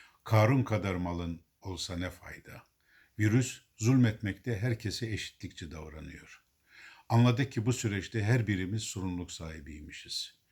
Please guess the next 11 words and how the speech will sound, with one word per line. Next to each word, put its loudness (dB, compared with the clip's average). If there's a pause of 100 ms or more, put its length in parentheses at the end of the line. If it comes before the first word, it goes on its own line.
(340)
Kimimiz 4
evine -2
dahi -4
gitmeden -8
hastanede -6
hizmet -8
verirken, -6 (480)
kimimiz 6
evde 0
kalarak -2
salgının -4